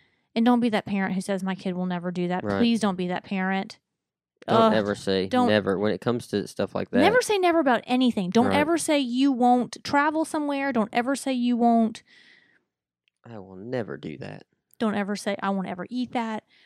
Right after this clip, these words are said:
Speaker 1: Don't ever say your kid would never do whatever. Those are the very kids who will do it because their parents will forever back them up
Speaker 2: Yeah.
Speaker 1: for doing some stupid thing. Defend them to the death.
Speaker 2: Yeah, I mean, that's what we've told our kids,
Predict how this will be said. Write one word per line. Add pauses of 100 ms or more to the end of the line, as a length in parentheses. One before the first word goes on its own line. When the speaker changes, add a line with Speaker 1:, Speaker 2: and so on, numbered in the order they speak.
Speaker 1:
Don't
ever
say
your
kid
would
never
do
whatever. (240)
Those
are
the
very
kids
who
will
do
it (220)
because
their
parents
will
forever
back
them
up (300)
Speaker 2:
Yeah. (200)
Speaker 1:
for
doing
some
stupid
thing. (960)
Defend
them
to
the
death. (320)
Speaker 2:
Yeah,
I
mean,
that's
what
we've
told
our
kids,